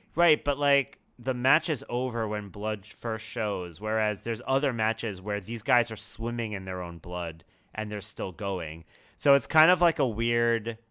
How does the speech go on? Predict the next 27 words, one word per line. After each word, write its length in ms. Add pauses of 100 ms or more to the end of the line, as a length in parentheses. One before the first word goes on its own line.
(240)
you 100
know 60
what 80
I 60
mean? 280
It's 160
like, 220
it's 180
like 160
a 300
counterintuitive 960
to 140
me 280
to 160
be 160
like, 420 (400)
you 120
know, 120
as 220
soon 260
as 140
somebody 420
says, 400
"Owie," 680 (180)
this 220
match 360
is 160